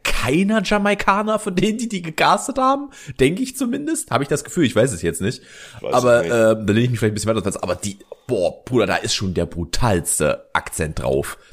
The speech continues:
Speaker 1: den, den, den du in irgendeinem
Speaker 2: Ja, aber
Speaker 1: Drittladen-Comedy-Programm von
Speaker 2: reden wir
Speaker 1: Jamaikaner
Speaker 2: jetzt
Speaker 1: gesehen
Speaker 2: von,
Speaker 1: hast.
Speaker 2: von, äh, ähm, von Synchro oder von, ähm
Speaker 1: Äh, Original, Original.
Speaker 2: Original, okay.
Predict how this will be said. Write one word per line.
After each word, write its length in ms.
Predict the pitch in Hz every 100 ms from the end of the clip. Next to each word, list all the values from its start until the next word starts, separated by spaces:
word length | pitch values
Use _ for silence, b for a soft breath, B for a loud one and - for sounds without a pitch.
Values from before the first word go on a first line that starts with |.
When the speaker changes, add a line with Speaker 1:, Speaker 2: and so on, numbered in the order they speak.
| -
Speaker 1:
den, 260 | 87 87 78
den, 240 | 98 87
den 160 | 90 90
du 120 | 87
in 60 | 87
irgendeinem 600 | 101 98 95 90 90 87 -
Speaker 2:
Ja, 180 | 110 107
aber 120 | 117
Speaker 1:
Drittladen-Comedy-Programm 1160 | 87 82 85 85 85 - 104 92 87 85 85 80
von 180 | 92 90
Speaker 2:
reden 120 | 82
wir 80 | 82
Speaker 1:
Jamaikaner 280 | 82 90 80
Speaker 2:
jetzt 60 | 76
Speaker 1:
gesehen 120 | 76
Speaker 2:
von, 80 | 71
Speaker 1:
hast. 100 | -
Speaker 2:
von, 280 | 113 110 104
äh, 520 | 107 104 104 101 107
ähm, 380 | 104 104 101 98 _ _ _ _ _ _ -
von 320 | - 113 110 98
Synchro 640 | 110 143 170 - 220 180
oder 220 | 165 151 143
von, 540 | 143 139 131 127 123 120
ähm 260 | 113 113
Speaker 1:
Äh, 220 | 107 101 101
Original, 540 | 107 104 101 80 - -
Original. 420 | 98 90 90 65
Speaker 2:
Original, 340 | 101 95 92 87
okay. 400 | 85 - 95